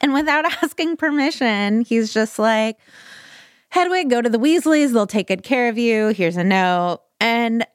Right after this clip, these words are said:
any friend that you are just completely confident that you can impose upon them, that, that they will be gracious and loving and n-, not even consider it an imposition, is an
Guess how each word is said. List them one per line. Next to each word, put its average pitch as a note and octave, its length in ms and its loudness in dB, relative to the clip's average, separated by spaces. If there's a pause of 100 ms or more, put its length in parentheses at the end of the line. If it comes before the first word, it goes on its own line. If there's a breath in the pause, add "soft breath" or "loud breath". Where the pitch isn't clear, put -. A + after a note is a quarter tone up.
(100)
any F#4+ 320 -2
friend B3+ 480 -2
that A#3+ 160 -4
you G#3+ 240 -2
are A3 100 0
just A3 220 -4
completely G3 840 -4
confident F#3 760 -4
that B3 160 -2
you C4+ 240 2
can B3+ 180 2
impose F#3+ 480 0
upon F#3+ 380 -2
them, F3+ 260 -2
that, F3+ 140 -4
that F3 180 -4
they E3 140 -2
will E3+ 180 -2
be F3 300 -2
gracious F#3 500 -4
and F3 140 0
loving E3+ 420 -2
and E3 400 -4 (100)
n-, D#3+ 200 -8
not B3+ 280 -2
even F#3 240 -4
consider F3 380 -4
it - 180 -2
an E3+ 60 0
imposition, D#3+ 680 -2
is F3+ 120 -4
an D3+ 160 -4